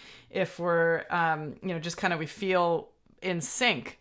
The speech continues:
And music can do that, because what you do is you sync up to the music. And then if everyone's synced up to the same music, I mean, this is why, you know, dance parties are so much fun, 'cause you feel like everybody in the room is engaged in this,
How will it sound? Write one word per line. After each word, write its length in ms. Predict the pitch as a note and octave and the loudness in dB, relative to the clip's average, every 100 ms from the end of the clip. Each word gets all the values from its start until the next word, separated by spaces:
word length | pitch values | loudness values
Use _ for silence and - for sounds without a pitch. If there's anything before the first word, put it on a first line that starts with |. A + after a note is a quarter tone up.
| - | 2
And 400 | F#3 F3+ F3+ D#3+ | 4 4 0 -2
music 460 | F3 A3+ A#3+ A3 - | 0 2 2 0 -2
can 220 | A#3 G3+ | 0 2
do 160 | G#3 C4+ | 2 2
that, 240 | D3+ - | 2 2
because 480 | - F3 F#3+ E3+ E3 | -6 -2 2 2 2
what 180 | D#3+ F3 | -2 -2
you 100 | F3+ | -2
do 240 | F3+ C4+ | 0 4
is 200 | G#3 F#3 | 4 2
you 120 | F3 | -2
sync 400 | F3 - G3 G3+ - | -2 0 2 2 4
up 220 | F#3 - | 4 2
to 100 | - | -4
the 80 | E3+ | 0
music. 520 | G3+ C#4 E3+ G3 - | 0 2 0 -2 -4
And 220 | F#3 F3 | -4 0
then 320 | E3+ E3+ E3+ E3+ | 2 4 4 2
if 120 | E3 | 4
everyone's 440 | F#3 G3+ F3+ F3+ | 4 6 2 0
synced 280 | - F#3 F3+ | -2 -2 2
up 140 | F3+ | 2
to 60 | - | 2
the 80 | E3+ | -6
same 400 | - F#3 F3+ F3+ | -2 0 0 0
music, 520 | A3 C4 F3+ D#3 D#3+ | 0 2 2 2 -2
I 40 | |
mean, 120 | F3+ E3+ | -4 -4
this 160 | F3 | -4
is 120 | F3+ | -4
why, 280 | E3+ E3 D#3+ | 2 4 4
you 200 | D#3+ D#3+ | 2 0
know, 80 | D#3 | -2
dance 260 | D#3+ F3 G3 | 0 0 0
parties 320 | F#3+ E3 D#3 | 0 0 0
are 60 | |
so 160 | D3+ F3 | -4 -4
much 140 | D3 - | -6 -2
fun, 340 | G#3+ A3+ C#3+ | 2 2 2
'cause 140 | E3+ | -6
you 60 | D#3 | -8
feel 380 | - G3+ F#3+ F3 | -8 -4 -2 2
like 280 | E3+ E3 - | 2 2 2
everybody 440 | F3+ G3 F3 E3 | 2 4 4 2
in 80 | D#3+ | 0
the 80 | D#3+ | -4
room 640 | D#3 A3+ G3 D#3 C#3 C#3+ - - - - - | 0 2 2 0 -4 -6 -10 -18 -20 -14 -2
is 200 | F3 E3 | -2 0
engaged 680 | E3 E3+ F3 E3 D#3 D3+ E3 | 0 2 4 2 0 -4 -4
in 140 | D#3 | -2
this, 300 | D3 D3 - | -4 -4 -8